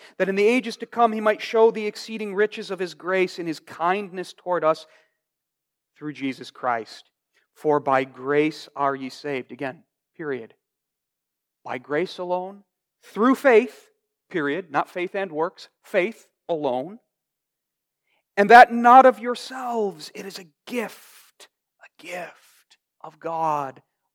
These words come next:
All of it. Redemption in the blood, renewal by the Spirit,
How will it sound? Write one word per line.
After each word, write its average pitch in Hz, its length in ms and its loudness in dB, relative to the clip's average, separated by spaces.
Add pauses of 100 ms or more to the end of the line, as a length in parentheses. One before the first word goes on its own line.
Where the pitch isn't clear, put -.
(120)
All 277 480 12
of 240 120 6
it. - 420 -6 (480)
Redemption 254 600 4
in 247 100 -2
the 247 80 4
blood, 240 460 8 (240)
renewal 240 640 4
by 247 180 8
the 294 80 0
Spirit, - 720 -2